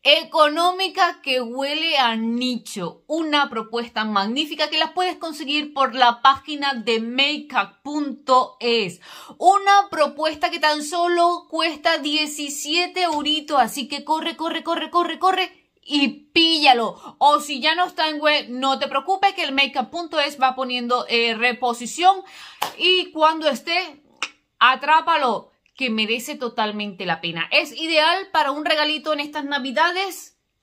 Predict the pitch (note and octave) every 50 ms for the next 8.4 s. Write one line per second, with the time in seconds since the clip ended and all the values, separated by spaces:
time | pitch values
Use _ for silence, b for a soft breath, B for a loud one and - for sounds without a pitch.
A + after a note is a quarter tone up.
0 | _ _ _ - A3+ A3+ A3+ G#3+ G3+ A3+ A#3 A#3+ A#3 - _ - F3+ F3+ F3 F3
1 | D#3+ D3+ D3+ D3 D3 - - - - - - F#4 F#4+ F#4+ F4+ F4+ F4+ F4 - -
2 | F#4+ G4 G4+ G4 G4 G4 F#4 - F#4 E4 E4 E4 E4+ E4 D#4 - D#4 C#4+ C#4 C4
3 | A3 G#3 B3+ C#4+ D#4+ E4 E4+ F4 E4+ E4 C#4+ C#4+ C4 C4 B3+ B3 B3+ - C#4 C#4
4 | D4 D4 D#4 D#4 D4 C#4+ A#3+ B3+ C4+ C#4 C4+ C4 C4+ D4+ D4+ D4 D4+ E4 D#4 D#4
5 | b b b b b - - - - F4+ F4+ F#4+ F#4 - - - A#3 A#3 B3 C4
6 | C4 C#4 C4+ C4+ C4 B3+ A#3 G#3+ F#3+ E3+ D3+ D3 - _ - G3 A#3+ B3 B3 -
7 | - _ _ - G#3+ A#3 A#3 A3 A3 - - A#3 A#3 A3+ A3+ _ - F#3 E3+ E3+
8 | - - - - - - _ _